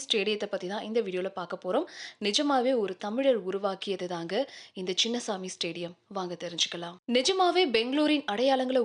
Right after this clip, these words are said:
உருவாக்கியதே தமிழர்கள் தான் அப்படிங்கிறது தமிழர்களுக்கே பலருக்கும் தெரியாத ஒரு விஷயங்க. தமிழர் பெருமை தமிழனுக்கு தெரியாம இருக்கிறது வரலாற்றுக்கு நாம செய்யற துரோகம். So, இந்த சின்னசாமி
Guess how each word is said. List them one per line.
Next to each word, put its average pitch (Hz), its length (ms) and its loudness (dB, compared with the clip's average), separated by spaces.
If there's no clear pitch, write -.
உருவாக்கியதே 214 720 0
தமிழர்கள் 262 600 4
தான் 233 200 0
அப்படிங்கிறது 202 580 0
தமிழர்களுக்கே 302 840 2
பலருக்கும் 208 440 -4
தெரியாத 185 400 -2
ஒரு 180 140 -4
விஷயங்க. 170 520 -2
தமிழர் 269 520 4
பெருமை 202 440 -2
தமிழனுக்கு 269 500 2
தெரியாம 233 400 2
இருக்கிறது 202 640 -4
வரலாற்றுக்கு 247 640 0
நாம 214 260 -4
செய்யற 233 320 -2
துரோகம். 185 460 -2
So, 302 360 4
இந்த 294 300 0
சின்னசாமி 349 500 2